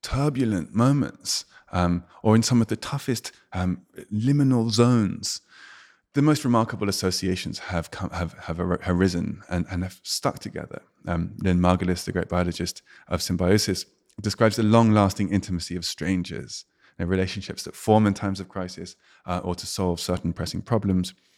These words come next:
enable new possibilities, um, and then remain. Um, so this is a time of crisis.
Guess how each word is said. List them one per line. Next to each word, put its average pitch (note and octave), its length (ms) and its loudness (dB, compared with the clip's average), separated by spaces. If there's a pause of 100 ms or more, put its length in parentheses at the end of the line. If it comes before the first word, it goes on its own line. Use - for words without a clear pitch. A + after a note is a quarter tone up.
(120)
enable C3 500 4
new G#2+ 160 4
possibilities, F2+ 760 -6 (300)
um, F2 220 -4
and F#2+ 180 0
then F2+ 300 0
remain. F2+ 520 0 (420)
Um, F2 280 0 (640)
so C#3+ 260 4 (1160)
this C#3+ 180 0
is D#3+ 80 0
a C3+ 80 0
time F2+ 200 -4
of E2+ 100 -10
crisis. - 720 -6